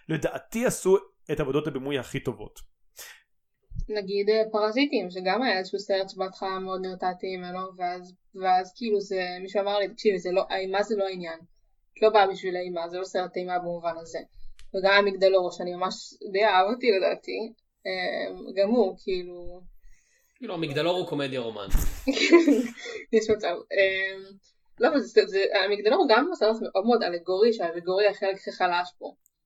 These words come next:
Speaker 1: כן, אני חושב שבאמת רוב סרטי ה-Elevated Horror נופלים בדיוק במקום הזה,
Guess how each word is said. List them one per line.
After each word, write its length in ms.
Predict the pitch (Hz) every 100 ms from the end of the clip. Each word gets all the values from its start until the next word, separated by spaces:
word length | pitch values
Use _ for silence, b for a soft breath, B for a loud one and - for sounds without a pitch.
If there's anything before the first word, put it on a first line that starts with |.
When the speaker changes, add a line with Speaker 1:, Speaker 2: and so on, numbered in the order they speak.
| _
Speaker 1:
כן, 240 | 165 120 107
אני 160 | 165 160
חושב 220 | 165 240
שבאמת 640 | 277 202 156 147 170 - - b b b -
רוב 340 | 139 131 185
סרטי 280 | 190 214 185
ה-Elevated 640 | 175 156 165 165 160 151
Horror 440 | 117 151 180 196 165
נופלים 760 | 151 139 - - 143 165 208
בדיוק 560 | 202 127 123 120 151 156
במקום 380 | 147 123 131 123
הזה, 280 | 113 113